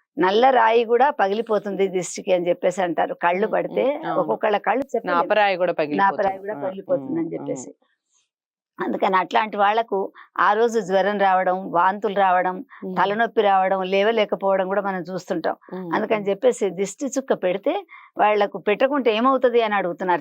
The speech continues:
Speaker 1: చాలా మంది.
Speaker 2: అవును.
Speaker 1: "పెట్టుకోకుంటే ఏంటి, తిలకం పెట్టారు కదా" అని చెప్పేసి.
Speaker 2: మ్మ్, మ్మ్.
Speaker 1: రాముడికి కూడా కళ్యాణ తిలకం మనకు చూపిస్తుంటారు,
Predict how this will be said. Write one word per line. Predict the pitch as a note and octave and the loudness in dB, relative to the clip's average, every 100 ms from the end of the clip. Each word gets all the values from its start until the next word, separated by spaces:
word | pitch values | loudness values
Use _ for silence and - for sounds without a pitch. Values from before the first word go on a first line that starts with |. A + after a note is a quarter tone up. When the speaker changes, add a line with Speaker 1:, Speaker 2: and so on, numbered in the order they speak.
| - | 2
Speaker 1:
చాలా | F#3 | 0
మంది. | F#3 F3+ - | 0 -4 -2
Speaker 2:
అవును. | |
Speaker 1:
"పెట్టుకోకుంటే | - F3+ E3+ G#3+ A3 F#3 F#3+ | -2 0 0 0 -2 0 0
ఏంటి, | G3+ C4 B3+ - | 0 -2 0 -2
తిలకం | - G3+ G3+ A3 | 0 0 0 0
పెట్టారు | G3 - G3+ F#3+ | -2 0 0 2
కదా" | F3+ F3 | 0 2
అని | E3+ E3 | 0 -2
చెప్పేసి. | D#3+ F3 F3+ | -2 -4 -4
Speaker 2:
మ్మ్, | D#3 E3 E3 | -12 -12 -12
మ్మ్. | D3 D3 | -10 -2
Speaker 1:
రాముడికి | F#3 G3 A3 A3 G#3+ | 0 0 -2 -2 0
కూడా | A3+ | 2
కళ్యాణ | A3 F#3+ F#3+ G#3 | 0 0 0 -2
తిలకం | F#3+ F#3+ F3+ G3 | -4 -4 -2 -2
మనకు | F#3 F3 - G3 | -4 -6 -6 -4
చూపిస్తుంటారు, | G#3+ F#3+ F#3+ D#3+ D#3+ | -4 -4 -4 0 -2